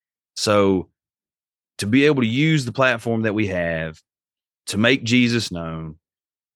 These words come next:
to make, to, to present the gospel, the gospel in its fullness, not just a, "Hey, I'm a Christian, I'm a believer in Jesus," but for people to deliver it, for people to understand what the gospel is and what that means, and,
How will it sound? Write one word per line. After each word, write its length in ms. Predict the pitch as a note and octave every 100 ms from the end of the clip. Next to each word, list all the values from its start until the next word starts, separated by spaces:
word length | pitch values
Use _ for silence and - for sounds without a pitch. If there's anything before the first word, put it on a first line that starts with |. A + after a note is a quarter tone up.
| -
to 100 | F#2
make, 360 | G2+ A2+ A#2+ -
to, 300 | G2 G2+ G2
to 140 | A2
present 640 | F#2+ B2 G#2+ G2 C3+ C#3 - -
the 120 | G#2
gospel, 760 | G2 G2 D2+ - - - - -
the 80 | F#2+
gospel 500 | A#2+ C#3 D3 C3+ B2
in 180 | A2+ A#2
its 280 | A2+ - - -
fullness, 800 | - D3 A2 E2 - - - - -
not 400 | F#2+ A2+ B2+ A2
just 300 | A2+ G#2+ -
a, 200 | G2 F#2 _ _ _ _ A2+
"Hey, 160 | A2+
I'm 100 | A2+
a 40 | G#2+
Christian, 480 | G#2+ G#2 G2 F#2+ F#2
I'm 260 | F2+ F#2
a 40 | F2+
believer 360 | F2+ F2 F2
in 80 | F2
Jesus," 520 | D#2+ D2 - - - _ _ _ _ _
but 180 | B2 B2 - _ _ -
for 180 | B2+ A2
people 360 | D#3 D3 B2
to 280 | F#2 G2+ A2+
deliver 520 | A2 A2 D#3 C#3 D2+
it, 80 | - _ -
for 120 | G2
people 240 | C#3 C3 A#2
to 120 | -
understand 720 | B2+ B2 A2 - C3 C#3 G2
what 200 | G2 -
the 60 |
gospel 460 | F2 F2 E2 - E2+
is 260 | D#2+ D#2 D#2+
and 220 | E2 F#2
what 200 | G#2+ G#2
that 180 | G#2 F#2+
means, 420 | F#2+ E2+ D#2 E2+
and, 180 | E2+